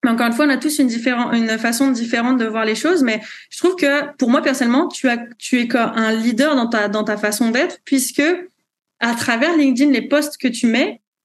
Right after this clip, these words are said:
pour moi, je vois un leader dans le sens, c'est comme, oh, ok, indirectement, tu m-, tout ce que tu mets, les, les outils que tu mets en place, que tu mets au monde, en fait, parce que c'est pas pour toi que tu le mets, c'est parce que t'as envie de partager quelque chose aux autres,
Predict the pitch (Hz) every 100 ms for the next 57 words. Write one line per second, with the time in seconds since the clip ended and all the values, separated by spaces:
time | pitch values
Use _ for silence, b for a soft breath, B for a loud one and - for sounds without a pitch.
0 | _ 269 247 277 320 254 240 240 233 269
1 | 311 240 285 294 254 247 233 240 311 247
2 | 226 370 349 - 254 233 247 247 269 277
3 | 330 254 233 233 - _ - 415 - 294
4 | - 262 320 233 202 202 214 208 269 320
5 | 359 - 247 254 233 233 247 277 277 B
6 | B B - 247 233 - 254 277 - 240
7 | 233 311 370 220 202 214 208 220 - 240
8 | 320 285 233 349 - 240 330 320 - 233
9 | 311 302 233 254 240 233 320 294 294 254
10 | 285 285 233 240 226 294 240 220 302 427